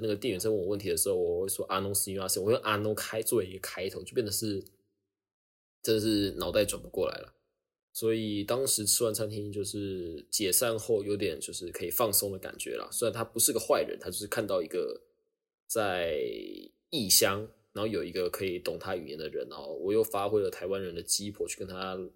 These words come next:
讲一些消委，然后就很开心地贴上来的，所以就是，好啦，希望这样子多一个国民外交成功的案例，对，可能是我吧。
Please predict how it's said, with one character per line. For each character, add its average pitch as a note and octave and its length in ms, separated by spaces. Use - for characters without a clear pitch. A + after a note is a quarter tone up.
讲 D#2+ 180
一 E2 60
些 F#2+ 120
消 F#2 300
委， F2+ 200
然 - 100
后 F2 80
就 F#2 80
很 D#2 100
开 F2+ 160
心 F#2 100
地 E2+ 80
贴 F2 140
上 D#2+ 160
来 - 180
的， - 220
所 - 160
以 E2 60
就 F#2+ 100
是， - 240
好 A2 100
啦， A2 240
希 B2 200
望 B2 120
这 B2 80
样 A#2 120
子 G#2 80
多 G#2+ 200
一 G#2 60
个 G2 240
国 F2+ 160
民 G#2 100
外 G2 140
交 F#2+ 420
成 F2 180
功 F#2+ 80
的 F2+ 80
案 D2 160
例， G#1+ 180
对， D2+ 140
可 - 140
能 F2+ 80
是 A2 100
我 G2+ 140
吧。 - 160